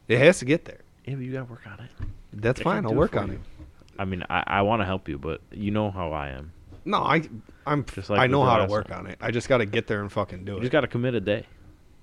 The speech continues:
Speaker 2: One, a
Speaker 1: I
Speaker 2: lot
Speaker 1: mean,
Speaker 2: can get
Speaker 1: yeah,
Speaker 2: done
Speaker 1: I
Speaker 2: in one
Speaker 1: do
Speaker 2: day.
Speaker 1: have everything for it, really.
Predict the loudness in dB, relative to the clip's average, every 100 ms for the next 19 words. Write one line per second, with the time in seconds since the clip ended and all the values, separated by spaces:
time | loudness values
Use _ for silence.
0 | -20 _ -20 _ -20 _ -20 -16 -2 -2
1 | 0 4 4 6 4 4 4 4 4 4
2 | 4 4 2 0 -2 -4 -8 -12 -12 -10
3 | -10 -10 -12 -12 -12